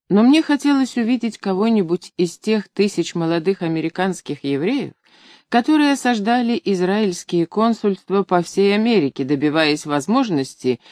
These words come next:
быть в этой войне вместе с нами. Я хотела понять, что заставляет их и других, например, английских евреев, поднявших шум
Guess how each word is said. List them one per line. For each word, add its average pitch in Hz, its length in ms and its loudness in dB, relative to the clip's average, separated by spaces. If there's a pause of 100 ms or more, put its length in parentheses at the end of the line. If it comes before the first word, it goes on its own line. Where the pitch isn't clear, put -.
(160)
быть 220 380 2
в 147 80 -2
этой 170 320 0
войне 151 600 0
вместе 151 540 -2
с - 140 -16
нами. 107 400 -10 (800)
Я 175 180 2
хотела 269 400 0
понять, 269 680 2
что - 460 0
заставляет 175 920 -2
их 202 420 -4 (120)
и 160 140 4
других, 143 580 -4
например, 143 420 -2
английских 165 680 -2
евреев, 165 520 2
поднявших 151 680 -2
шум 156 320 -2